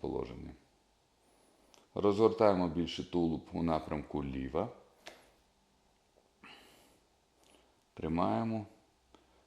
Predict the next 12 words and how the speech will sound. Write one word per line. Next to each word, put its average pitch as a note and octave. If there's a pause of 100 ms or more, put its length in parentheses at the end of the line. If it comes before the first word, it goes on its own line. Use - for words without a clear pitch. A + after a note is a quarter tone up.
(140)
Легке F#2
натяжіння E2+
повинні F#2
відчувати F#2
по E2+
лівому F#2+
боку. D2+ (3000)
Коліно F2
ми D2+
тримаємо D#2
у F#2+
підлоги. D2+